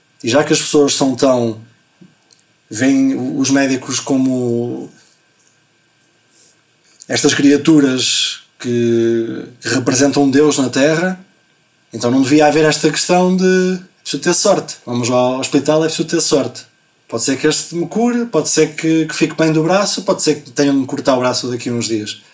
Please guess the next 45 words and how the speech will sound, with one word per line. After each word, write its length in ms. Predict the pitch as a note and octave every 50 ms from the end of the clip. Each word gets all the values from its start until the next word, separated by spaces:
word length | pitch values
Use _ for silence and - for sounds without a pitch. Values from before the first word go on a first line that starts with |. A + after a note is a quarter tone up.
| _ _ _
ou 80 | A#2+ A2
umas 100 | A#2 A2
semanas, 320 | - A2+ A2+ G#2+ G#2+ -
porque 160 | - A#2 A#2
tenho 220 | - A2+ A2 A2 A2
gangrena. 400 | G#2+ G#2+ G2+ G2 G2 F#2+ F#2+ - - - - _ _ _ _
Isso 140 | - - A2+
é 60 | A2+
inadmissível. 680 | A#2 A#2+ A#2+ A#2+ C3+ C3 - - A#2 A2 G#2+ G#2+ G#2+ - - - - _ _
E 400 | - A#2 G#2+ G#2+ G#2 G2+ G2+ - - -
o 60 | A#2+
mesmo 240 | A2+ A#2 A2+ A2 A#2+
vai 120 | A#2 B2+
para 100 | A#2+ C3+ D3
os 60 | D3
partos. 440 | - F#3+ F3+ F3 - D3 C#3 - - - - - _ _ _ _ _ _ _ _ _ _ _ _ _ _ _ _ _ _ _
Não 220 | A#2 A2 G#2 G#2 G2+
se 100 | - -
pode 200 | - A2+ A2+ -
simplesmente, 640 | - B2+ A#2+ B2 B2 A2 A#2+ B2+ C3+ C#3 C#3+ C#3 -
"seja 260 | - D3+ C#3+ C#3+ D3
o 60 | C#3
que 80 | - C#3+
Deus 180 | C#3+ D3 C#3
quiser, 400 | - - D3+ C#3 D#3 E3 F3 F3+
e 40 | F3+
agora 200 | F3 E3+ E3 E3+
vou 120 | D3+ E3+ D#3
para 120 | E3 E3
o 80 | E3 D#3
parto 420 | D#3+ E3 E3+ F3+ F#3 F3+ - F#3 F#3
e 100 | F#3 F#3
vamos 300 | E3 E3+ C#3 C3+ C3 A#2
ver 160 | C3+ C3+ C#3
que 60 | - D3
médico 340 | C#3+ C#3+ C#3+ C#3+ C#3 -
me 80 | D3+ D3
calha". 340 | - E3 D#3+ D3 C3 C3 C3 - _ _ _ _ _
Será 280 | - - - A#2 A#2 A#2
que 80 | A#2+
me 60 | B2+ A#2
vai 140 | B2 B2
respeitar? 600 | B2 - - - B2 A#2 A#2 B2+ C#3+ E3+ E3 - - _ _ _ _ _ _ _ _
Será 340 | - - - A2+ A2+ A2+ A#2
que 560 | A#2 A#2 - A#2+ A#2+ A#2+ A#2 A#2 A2+ A2+ A2